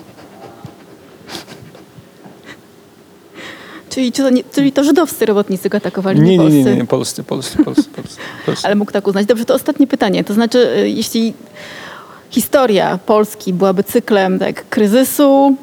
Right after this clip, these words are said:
Speaker 1: elity sobie przypominają o ludzie, składają im optym-, y, emancypacyjne obietnice, następnie je łamią, to czy obecny, y,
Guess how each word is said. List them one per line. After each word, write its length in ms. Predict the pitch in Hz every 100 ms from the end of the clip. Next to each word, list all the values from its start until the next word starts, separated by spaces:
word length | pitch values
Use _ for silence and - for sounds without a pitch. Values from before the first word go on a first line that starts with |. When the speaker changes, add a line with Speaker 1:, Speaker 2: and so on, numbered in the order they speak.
| - -
Speaker 1:
elity 240 | 202 202
sobie 140 | 233
przypominają 400 | 208 - 214 202
o 80 | 180
ludzie, 520 | 226 247 262 247 254 247
składają 380 | - 240 196 196
im 80 | 196
optym-, 240 | 208 226 208
y, 220 | 220 208 -
emancypacyjne 680 | 233 233 - 233 208 226
obietnice, 720 | 208 208 - 269 - 269 262 254 302
następnie 560 | 226 214 233 226 226 202
je 80 |
łamią, 440 | 208 214 240 269 330 - - -
to 120 | 233
czy 380 | - 233 220 220 - - - - -
obecny, 460 | 208 233 - 233 220
y, 600 | 208 196 - 190 196